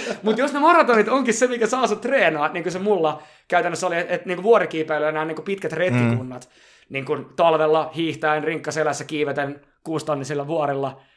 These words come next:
Speaker 1: ja niinku erityisesti se Kazakstanin reissu, joka on mun ensimmäinen tämmönen kuustonninen kiipeilyreissu,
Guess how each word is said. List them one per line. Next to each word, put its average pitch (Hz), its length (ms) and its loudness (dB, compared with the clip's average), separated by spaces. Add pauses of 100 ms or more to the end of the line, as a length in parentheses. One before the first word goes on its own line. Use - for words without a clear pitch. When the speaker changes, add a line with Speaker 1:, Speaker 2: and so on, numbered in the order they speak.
(240)
Speaker 1:
ja 135 380 0
niinku 147 200 -6
erityisesti 151 360 -4
se 151 60 -6
Kazakstanin 147 520 -2
reissu, 135 240 -6
joka 135 100 -8
on 135 60 -6
mun 139 120 -10
ensimmäinen 139 520 -6
tämmönen 135 200 -12
kuustonninen 131 560 -10
kiipeilyreissu, 131 800 -10